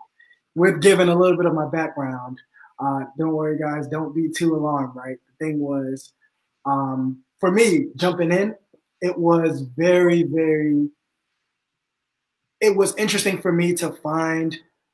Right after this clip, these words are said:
to find my footing. Um, originally, I just, I love, I love learning new things. I love doing a whole bunch of stuff. Um, so when I got introduced to Freemasonry,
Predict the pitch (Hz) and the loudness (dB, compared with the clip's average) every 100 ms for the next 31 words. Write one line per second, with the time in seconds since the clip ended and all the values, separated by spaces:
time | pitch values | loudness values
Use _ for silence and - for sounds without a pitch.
0 | _ _ _ _ _ _ _ _ 190 - | _ _ _ _ _ _ _ _ -6 2
1 | 185 170 143 139 185 - - _ _ _ | 2 2 0 0 -2 -2 -10 _ _ _
2 | 143 147 151 147 143 160 160 180 185 180 | -4 -2 -2 -4 -6 -4 0 2 2 2
3 | 170 - 160 156 156 139 139 139 160 160 | 2 0 -4 -4 -4 -6 -6 -2 -2 -2
4 | 165 160 - - - 127 147 156 131 151 | -2 -2 -6 -18 -16 -8 -4 -4 -4 -2
5 | 156 160 156 151 156 160 160 165 143 135 | -2 0 -2 -4 -4 -4 -2 -4 -4 -4
6 | 143 147 147 143 - _ _ _ _ _ | -4 -2 -2 -4 -10 _ _ _ _ _
7 | - 139 156 147 139 156 151 143 - - | -8 -2 0 0 -2 -4 -4 -6 -8 -4
8 | 156 156 - - _ _ _ - 139 131 | -2 -2 -8 -20 _ _ _ -8 -6 -4
9 | 127 123 120 117 _ _ _ _ _ _ | -6 -12 -20 -20 _ _ _ _ _ _
10 | _ - 170 151 139 135 131 - _ _ | _ -4 0 0 0 -2 -6 -14 _ _
11 | _ _ _ _ _ - 147 175 175 165 | _ _ _ _ _ -10 -4 -2 0 2
12 | 190 175 175 165 175 139 - 156 196 - | 2 0 0 -2 -4 -4 -4 -2 0 -2
13 | 139 | -4